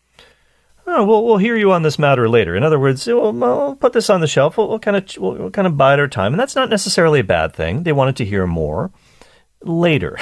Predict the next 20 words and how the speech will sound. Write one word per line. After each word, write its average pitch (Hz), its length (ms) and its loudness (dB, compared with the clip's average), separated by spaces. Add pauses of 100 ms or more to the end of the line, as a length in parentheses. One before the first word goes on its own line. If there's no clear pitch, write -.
<laughs> - 560 -6
Let, - 160 -6
let's 160 180 -4
keep - 200 -6
the - 60 -6
conversation 117 640 -2
going. 85 280 -2
And 113 100 2
then 131 180 0
other 196 200 -2
people 95 360 -4
actually 95 320 -4
believed. 110 400 -2
And 95 100 0
one 113 100 0
of 123 60 -2
them 104 140 0
was 95 240 0
this 98 240 -6
woman 101 440 0